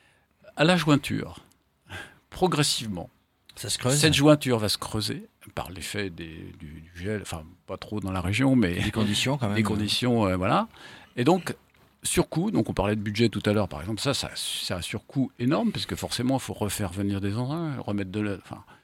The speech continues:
Speaker 1: ça sert à rien. Ça sert à rien. Il vaut mieux mettre de l'argent ailleurs. Euh, et les pistes cyclables sur ces bords de
Speaker 2: Par contre,
Speaker 1: route,
Speaker 2: d'avoir
Speaker 1: euh,
Speaker 2: des routes, d'avoir des pistes en couleur pour attirer l'attention des automobilistes, est-ce que c'est mieux ?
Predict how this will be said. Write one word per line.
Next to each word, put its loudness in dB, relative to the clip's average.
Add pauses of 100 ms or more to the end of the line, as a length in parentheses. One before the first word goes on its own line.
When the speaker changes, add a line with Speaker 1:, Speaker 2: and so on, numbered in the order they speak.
(160)
Speaker 1:
ça -2
sert -2 (120)
à 2 (200)
rien. 0 (320)
Ça -4
sert -10
à -8
rien. -6 (120)
Il -16
vaut -2
mieux 2
mettre 0
de -2
l'argent 0
ailleurs. 0 (600)
Euh, -6 (200)
et -2
les 0
pistes -2
cyclables 4
sur -4
ces -2
bords -2
de 2
Speaker 2:
Par 4
contre, 6
Speaker 1:
route, 6
Speaker 2:
d'avoir 6
Speaker 1:
euh, 2
Speaker 2:
des 2
routes, 0
d'avoir 4
des 4
pistes -4
en 0
couleur 0 (280)
pour -2
attirer 0
l'attention 0
des 4
automobilistes, 0 (280)
est-ce -4
que 0
c'est 2
mieux ? 2